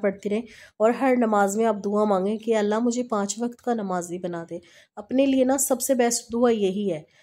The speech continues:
अल्लाह ताला से दौलत की जगह पे ना ये चीज़ मांगो, क्योंकि जब आपका अल्लाह हो जाएगा ना तो ये दुनिया ही आपकी हो जाएगी। ये बात हकीकत है और आजमाई हुई है मैंने खुद। जब तुम अल्लाह को अल्लाह से मांगोगे ना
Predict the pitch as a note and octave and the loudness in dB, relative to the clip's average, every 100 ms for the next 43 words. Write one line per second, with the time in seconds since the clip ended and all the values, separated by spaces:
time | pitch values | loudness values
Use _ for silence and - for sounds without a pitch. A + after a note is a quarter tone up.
0 | _ G3+ A#3+ B3+ B3 B3+ B3 C4+ A3 G#3+ | _ -2 0 2 2 2 0 0 2 2
1 | A#3+ A#3+ C4+ A#3 A#3 A3+ B3 C4+ A#3 A#3 | 2 0 -2 0 0 2 2 2 2 -2
2 | A3+ G#3+ G#3 E3+ E3+ E3+ E3+ G#3+ A#3+ A3+ | -2 -2 -2 -2 0 -2 0 -2 -2 -2
3 | A#3 A3+ A3 G#3+ - B3 A3 A3 B3 A#3 | 0 2 2 0 0 0 0 0 2 2
4 | A3 G3+ G#3 G#3+ A#3 A#3+ A#3 G#3 G#3 G#3+ | 2 2 2 0 0 0 -2 -2 -2 -2
5 | A3 A#3 F#3+ - - F#3 F#3 F#3 G3 A3 | 0 0 -2 -4 -12 -10 -4 -4 -4 -6
6 | G#3+ G3+ G3 A#3+ - - - _ _ - | -4 0 -2 -2 -8 -20 -20 _ _ -6
7 | G#3 A3 G#3+ B3 B3+ B3 B3 B3+ - _ | -4 -4 -2 0 0 0 -2 -4 -10 _
8 | _ - A#3+ B3 - G3+ G#3+ A3 B3 A#3+ | _ 2 2 2 0 0 2 2 2 0
9 | G#3+ G3 A#3 A3+ G3+ A3 - - F3+ - | -4 -2 0 2 2 0 -4 -10 -10 -8
10 | - A3+ A3+ C#4 A3+ G#3 A#3 A#3+ C4+ B3+ | -6 -4 -2 -2 0 2 2 2 2 2
11 | A#3 B3+ B3+ C4+ A3+ G#3 G#3+ G#3+ G#3 G#3+ | 2 0 2 2 2 2 2 2 0 -2